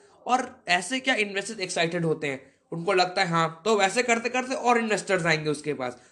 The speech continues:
और लोग उसी कंपनी में इन्वेस्ट करेंगे, और लोग उसको पैसा देंगे,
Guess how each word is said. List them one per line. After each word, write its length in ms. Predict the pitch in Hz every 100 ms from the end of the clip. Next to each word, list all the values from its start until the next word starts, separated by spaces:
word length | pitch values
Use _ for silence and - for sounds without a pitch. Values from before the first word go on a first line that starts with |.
| _
और 180 | - 254
लोग 160 | 262 247
उसी 140 | 240
कंपनी 320 | 220 190 202
में 80 | 196
इन्वेस्ट 240 | 175 170 -
करेंगे, 460 | 147 135 139 131 -
और 220 | 233 262
लोग 180 | 254 233
उसको 180 | 226 214
पैसा 320 | 180 170 160
देंगे, 300 | 131 120 113